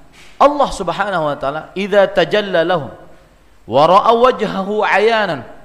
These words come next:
Jika Allah Subhanahu wa taala memperlihatkan dirinya kepada para penghuni surga dan penghuni surga melihat wajah Allah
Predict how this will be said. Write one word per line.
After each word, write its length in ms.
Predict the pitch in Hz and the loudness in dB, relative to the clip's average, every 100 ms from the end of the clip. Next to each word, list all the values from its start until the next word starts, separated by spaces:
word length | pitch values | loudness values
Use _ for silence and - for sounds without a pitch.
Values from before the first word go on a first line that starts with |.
| - - - - _ _ _ - _ _ _ _ | -20 -20 -20 -20 _ _ _ -20 _ _ _ _
Jika 400 | 117 226 - 233 | -8 -8 0 4
Allah 240 | 214 226 269 | 4 4 0
Subhanahu 640 | - 196 180 214 214 175 | -2 -2 2 2 0 -2
wa 80 | 170 | -2
taala 320 | 170 170 208 | 0 -2 -2
memperlihatkan 1040 | 180 170 165 151 165 214 214 - 180 170 156 | -4 -8 -8 -8 -6 -8 -8 -10 -12 -12 -14
dirinya 480 | 156 156 180 151 | -8 -4 -4 -4
kepada 480 | 117 131 - 190 240 | -10 -10 -2 0 0
para 240 | 247 240 247 | 0 0 2
penghuni 320 | 269 277 277 | 2 2 -2
surga 320 | - - - - _ _ _ _ _ _ _ | -10 -12 -14 -20 _ _ _ _ _ _ _
dan 240 | 175 196 | -6 -6
penghuni 480 | 196 202 190 214 311 | -4 -6 -2 -2 -2
surga 480 | 302 - 247 185 190 | -4 -4 -6 0 -2
melihat 800 | 180 208 277 302 208 - - - | 0 -6 -4 -4 -4 -8 -20 -20
wajah 640 | 131 160 302 427 240 - | -8 -6 -6 -4 0 0
Allah 320 | 180 175 196 | 0 -2 0